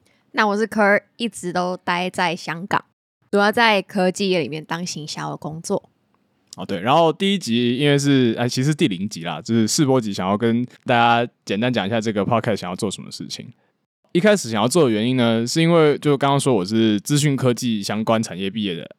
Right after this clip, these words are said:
Speaker 2: 相关科技毕业的，但是其实进到产业之后，就在社会上打滚过程中，还是会发现很多同事啊，或者很多职场上的人会说：“哎，啊，你不是什么资工资管系毕业的啊？”就最后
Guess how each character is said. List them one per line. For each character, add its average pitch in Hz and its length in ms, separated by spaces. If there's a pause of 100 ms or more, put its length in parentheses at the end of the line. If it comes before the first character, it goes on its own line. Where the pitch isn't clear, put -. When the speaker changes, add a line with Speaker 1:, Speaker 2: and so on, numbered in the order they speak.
(100)
Speaker 2:
相 127 180
关 123 160
科 143 160
技 139 200
毕 101 160
业 95 120
的， - 140
但 143 140
是 147 80
其 120 120
实 110 220
进 160 160
到 151 80
产 98 180
业 117 140
之 110 180
后， 107 240 (360)
就 120 480
在 117 600
社 160 300
会 147 160
上 131 160
打 95 180
滚 107 200
过 117 180
程 95 160
中， 104 160
还 98 100
是 117 220
会 117 100
发 113 200
现 107 200
很 92 120
多 107 180 (180)
同 90 240
事 120 220
啊， 95 140
或 107 120
者 110 80
很 78 120
多 101 180
职 113 160
场 107 140
上 120 120
的 104 60
人 85 160
会 117 140
说 135 180
：“哎， 262 160 (120)
啊， 233 120
你 165 100
不 117 140
是 156 320
什 104 140
么 92 240 (260)
资 170 160
工 160 160
资 156 140
管 131 120
系 131 120
毕 120 180
业 104 140
的 80 120
啊？” 117 160
就 120 220
最 120 160
后 120 240